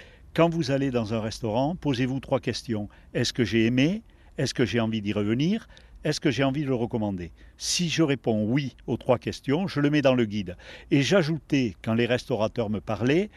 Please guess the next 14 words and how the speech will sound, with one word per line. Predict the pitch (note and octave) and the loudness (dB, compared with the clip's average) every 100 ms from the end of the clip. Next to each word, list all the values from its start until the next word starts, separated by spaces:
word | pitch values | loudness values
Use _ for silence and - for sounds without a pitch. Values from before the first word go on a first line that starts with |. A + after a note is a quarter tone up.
| - - | -20 -4
me | A#2+ | -4
disaient, « | A2+ A2 C#3 B2+ | -2 0 0 2
Mais | A#2+ | 2
alors ? » | A2+ C#3 F3 - | 2 2 -2 -4
Je | C3 | -2
dis, « | C#3 | -4
Posez-vous | - D3+ B2+ B2 C3 | -2 0 0 0 0
deux | B2+ - | -2 -2
questions. | A#2+ - A#2+ G#2+ - - | -4 -4 -2 -2 -4 0
Un, | D#3+ D3+ G#2 - - - - - | 4 4 2 -6 -20 -20 -6 0
est-ce | D#3+ | 0
que | - | 2
vous | B2+ B2 A#2 | -2 0 0
aimez | B2 B2 | 2 2